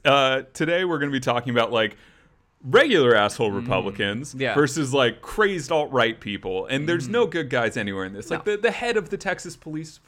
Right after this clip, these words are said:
Speaker 1: uh, Force is not a good person. Let me just spoil something there. And
Speaker 2: Wait,
Speaker 1: even that
Speaker 2: wait,
Speaker 1: guy
Speaker 2: you're
Speaker 1: is
Speaker 2: telling
Speaker 1: like,
Speaker 2: me that
Speaker 1: "Yeah,
Speaker 2: right
Speaker 1: this
Speaker 2: now.
Speaker 1: was, this was bad." And a lot of the coverage since then has focused on, like, how these specific officers fucked up.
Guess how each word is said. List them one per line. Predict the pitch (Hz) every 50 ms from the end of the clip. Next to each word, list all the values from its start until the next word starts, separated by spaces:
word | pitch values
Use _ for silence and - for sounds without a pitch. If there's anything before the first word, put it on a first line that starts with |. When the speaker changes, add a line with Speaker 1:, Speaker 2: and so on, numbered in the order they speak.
| _ _ _
Speaker 1:
uh, | 147 131 123 120 120 120
Force | 120 - 135 123 123 123 127
is | - 151 147
not | 175 185 185 190 185
a |
good | 156 - 170 156 147 -
person. | - 151 156 165 - - - 214 _ _ _ _ _ _ - -
Let | 156 156
me | 165
just | 156 165 165 - -
spoil | - 143 151 160 170 143
something | 120 - 120 101 - - - 101
there. | 104 - - - - - - - - _ _ - -
And | 160 170
Speaker 2:
Wait, | 214 226
Speaker 1:
even | 247 262 269 269 220
that | 190 185 175 175 160
Speaker 2:
wait, | 156
Speaker 1:
guy | 151 139 131 123
Speaker 2:
you're | 120 123
Speaker 1:
is | -
Speaker 2:
telling | 165 139 123 117 -
Speaker 1:
like, | 170 170 147
Speaker 2:
me | 156
that | 185
Speaker 1:
"Yeah, | 190 190 185 175 170
Speaker 2:
right | 165 156
Speaker 1:
this | 170 170 160 -
Speaker 2:
now. | 160
Speaker 1:
was, | 139 123 127
this | 135 139 127 127 -
was | 107 92 95
bad." | - - - - - - - _ - _ _ - - - -
And | - 208 208
a | 208
lot | 185 160 160 185 185 196 196 202 208
of | 208 175
the | 156 170
coverage | 165 - - 131 123 120 131 127 123 123
since | - 131 117 113 -
then | - 131 117 110 104
has | 127 117 -
focused | - - 123 113 - 123 113 - 123
on, | 110 107 104
like, | 104 104 -
how | - 117 113 110
these | 101 107 135 151 156 151
specific | - - 143 127 - 143 127 120 127 120 110 -
officers | - 110 104 107 - - - - 107 98 95
fucked | - - - 95 90 - -
up. | 95 92 90 90 - -